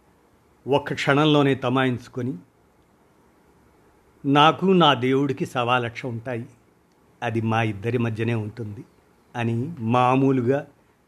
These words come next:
కాస్త హాస్యంగా అంది. "ఆ, నాకు తెలుసులే, కానీ ఆ దేవుడు నీ సమస్యను తీర్చమని నాకు చెప్పాడు" అన్నాడు శివాజీ. "ఆ,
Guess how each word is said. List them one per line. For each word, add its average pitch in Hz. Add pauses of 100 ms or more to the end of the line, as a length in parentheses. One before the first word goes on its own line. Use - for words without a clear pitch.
(100)
కాస్త 131
హాస్యంగా 120
అంది. 107 (1300)
"ఆ, 120 (440)
నాకు 131
తెలుసులే, 120
కానీ 143 (680)
ఆ 139
దేవుడు 156
నీ 147
సమస్యను 156
తీర్చమని 170 (360)
నాకు 135 (100)
చెప్పాడు" 131 (680)
అన్నాడు 104
శివాజీ. 104 (1160)
"ఆ, 117